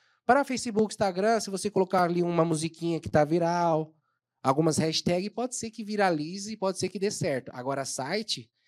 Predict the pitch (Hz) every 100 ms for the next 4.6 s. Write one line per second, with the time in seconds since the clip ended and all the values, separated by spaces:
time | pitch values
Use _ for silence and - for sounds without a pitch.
0 | _ _ - 139 151 139 196 202 196 175
1 | 170 165 - 156 160 - 262 294 294 240
2 | 214 175 185 220 226 - 190 185 - 147
3 | 151 180 175 185 160 160 156 151 139 180
4 | 180 135 127 151 - -